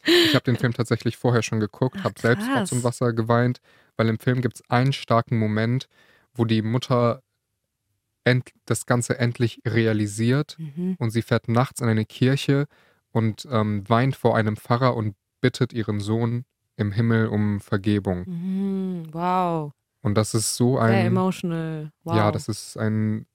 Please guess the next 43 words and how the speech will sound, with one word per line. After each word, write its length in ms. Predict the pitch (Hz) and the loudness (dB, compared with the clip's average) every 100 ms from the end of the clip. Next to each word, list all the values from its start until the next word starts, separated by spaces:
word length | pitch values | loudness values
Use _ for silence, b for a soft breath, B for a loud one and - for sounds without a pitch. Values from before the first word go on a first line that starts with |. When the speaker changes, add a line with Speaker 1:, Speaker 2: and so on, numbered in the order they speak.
| 110 - | -20 -4
Speaker 1:
der 80 | 113 | -2
Film, 520 | - 131 131 113 110 | 2 2 2 -4 -6
diese 200 | 117 110 | -2 -2
Szene 260 | - 135 131 | 0 0 0
ist 100 | 113 | -2
auch 100 | 107 | -2
so 180 | 123 | 0
unglaublich 400 | 135 135 117 123 | 0 0 0 -2
stark 300 | - - 117 | -2 2 2
gefilmt. 640 | - 113 - 120 135 151 - _ _ _ _ _ _ | 2 -4 0 2 2 0 -4 _ _ _ _ _ _
Speaker 2:
Mhm. 540 | - 147 143 190 208 208 _ _ _ _ _ _ | -10 -8 -2 0 0 -4 _ _ _ _ _ _
Speaker 1:
Also 160 | 117 104 | -4 2
da 100 | 113 | 2
musste 260 | 117 - | 0 -2
ich 160 | 113 120 | -4 -2
schon 380 | - 117 113 107 | 0 0 0 -2
mit 160 | 107 | -2
meinen 560 | 110 110 110 107 107 107 - | 0 0 0 -2 -4 -8 -10
fünfzehn 380 | 117 113 117 | -10 -8 -8
Jahren 260 | 107 104 104 | -4 -4 -2
heulen 460 | 117 117 123 127 139 - | -2 0 0 -2 -6 -4
und 140 | 175 | -2
Speaker 2:
Ja. 180 | 175 165 - _ _ _ _ _ | -2 -4 -10 _ _ _ _ _
Speaker 1:
ich 160 | - - | -10 -4
dachte 200 | 127 - | -4 -4
schon 200 | 127 110 | -4 -2
genau, 380 | 110 113 135 - _ | 0 0 -2 -4 _
ich 160 | 120 | -2
hab 140 | 123 - | 0 0
die 100 | 110 | -2
ganze 320 | 127 143 139 | 0 0 -2
Zeit, 300 | - 123 120 | 2 4 4
als 140 | 113 | 2
meine 160 | 113 110 | 0 0
Eltern 240 | 117 - | 0 0
da 60 | 117 | 0
saßen, 220 | 113 113 | 0 0
auf 60 | 113 | 0
diese 180 | - 123 | 2 0
Szene 320 | 120 - 117 | 0 0 2
gewartet 640 | 107 101 107 120 - 139 - _ _ | 2 2 4 2 0 -4 -6 _ _
und 240 | - 110 - | -2 -2 0
zack, 400 | - 123 - | 2 2 0